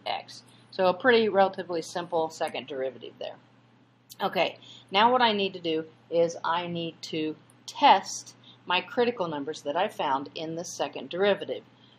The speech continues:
all right, in order to be able to use that second derivative test. So let's write it out. Test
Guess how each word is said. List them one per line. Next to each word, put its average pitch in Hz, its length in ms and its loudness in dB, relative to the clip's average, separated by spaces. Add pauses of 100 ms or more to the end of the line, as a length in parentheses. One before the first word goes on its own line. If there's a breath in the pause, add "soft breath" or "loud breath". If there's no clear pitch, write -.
(200 soft breath)
all 143 80 -2
right, 151 220 0
in 151 120 -6
order 139 200 -2
to 139 80 -12
be 139 100 -4
able 135 120 -4
to 139 60 -6
use 139 160 -6
that 123 140 -2
second 135 320 -8
derivative 127 420 -8
test. - 380 -6 (240)
So - 300 0 (180)
let's - 240 -18
write 139 240 -4
it 190 80 0
out. 156 280 0 (500 loud breath)
Test - 480 -4